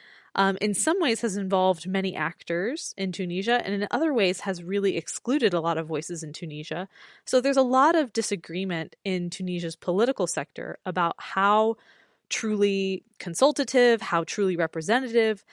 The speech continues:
that new constitutional draft really is. And the big, big question is, are Tunisians just going to be voting on a constitution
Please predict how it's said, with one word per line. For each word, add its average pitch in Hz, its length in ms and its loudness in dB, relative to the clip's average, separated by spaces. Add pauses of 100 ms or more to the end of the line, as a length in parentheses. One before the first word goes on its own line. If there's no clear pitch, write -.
(220)
that 185 240 4
new 190 320 2
constitutional 175 640 -6
draft 160 320 -4
really 156 260 -4
is. - 340 -4 (160)
And 208 120 -2
the 202 40 2
big, 233 400 -2
big 208 180 2
question - 460 -10
is, 151 380 -6 (720)
are 220 320 4
Tunisians 190 640 -2
just - 360 0
going 180 220 -4
to 175 100 -10
be 170 100 -4
voting 165 480 -2
on 175 320 -2
a - 80 -12
constitution 165 880 -6